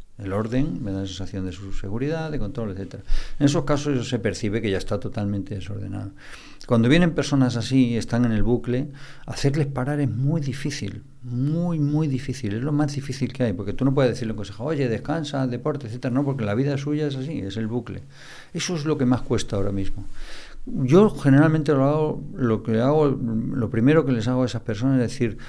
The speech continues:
"Vamos a ir reflexionando, vamos a darle tiempo, vamos despacio, u-, utiliza, entonces, vamos a buscar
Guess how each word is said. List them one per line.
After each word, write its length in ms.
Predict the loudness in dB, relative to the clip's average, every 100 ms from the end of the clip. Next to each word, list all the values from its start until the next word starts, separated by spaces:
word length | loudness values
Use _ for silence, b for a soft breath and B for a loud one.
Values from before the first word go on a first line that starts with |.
| b b 2
"Vamos 280 | 4 6
a 40 | 4
ir 80 | 2
reflexionando, 840 | 0 -2 -2 2 6 6 6 6
vamos 200 | 6 4
a 60 | 2
darle 260 | 2 0
tiempo, 440 | 0 4 4 4 2
vamos 260 | 2 0 -2
despacio, 800 | -4 0 0 2 2 2 2 -4 b b b b b b
u-, 520 | 0 2 2 2 0
utiliza, 640 | 0 4 2 2 0 0 0
entonces, 440 | 2 2 2 0 0
vamos 440 | 0 2 2 2
a 60 | 2
buscar 560 | 0 0 0 -2 -2